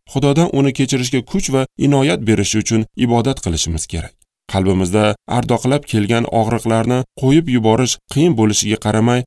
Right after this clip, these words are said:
ularni Xudoga topshirishimiz kerak. Kechirish bu u qilgan ishni unutish degani hamdir. Albatta, bunda ham Xudoning yordami kerak bo'ladi. O'zimizga qolsa, biz bu og'riqni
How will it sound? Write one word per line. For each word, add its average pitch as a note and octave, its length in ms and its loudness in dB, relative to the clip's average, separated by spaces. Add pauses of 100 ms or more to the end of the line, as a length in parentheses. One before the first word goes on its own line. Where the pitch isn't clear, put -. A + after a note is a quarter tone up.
ularni C#3+ 420 2
Xudoga C3+ 340 0
topshirishimiz F2 680 -4
kerak. D#2 280 -8 (420)
Kechirish F#2+ 440 -2
bu G#2+ 140 2 (160)
u C#3+ 180 0
qilgan B2+ 320 0
ishni C3 300 2 (120)
unutish C3+ 420 2
degani F2+ 360 0
hamdir. - 380 -6 (360)
Albatta, G2+ 520 -2 (220)
bunda C3 260 2
ham D#3+ 200 0
Xudoning C3 460 0
yordami G2 440 0 (200)
kerak G#2 280 -2
bo'ladi. D2 360 -8 (400)
O'zimizga G2 480 0
qolsa, G#2 400 0 (260)
biz A2 220 -2
bu C3+ 160 2
og'riqni G2+ 520 0